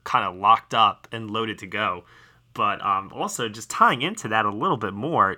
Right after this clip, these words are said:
Liam, you wrote a piece on next best picture dot com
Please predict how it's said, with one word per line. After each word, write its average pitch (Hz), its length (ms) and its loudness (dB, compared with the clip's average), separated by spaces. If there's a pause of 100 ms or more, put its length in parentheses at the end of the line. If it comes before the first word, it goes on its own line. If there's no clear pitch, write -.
Liam, 127 400 0
you 156 140 -2
wrote 165 200 4
a 107 40 -4
piece - 400 -4
on 110 160 4
next 110 160 -2
best - 240 -4
picture 113 320 -4
dot 104 220 4
com 110 340 4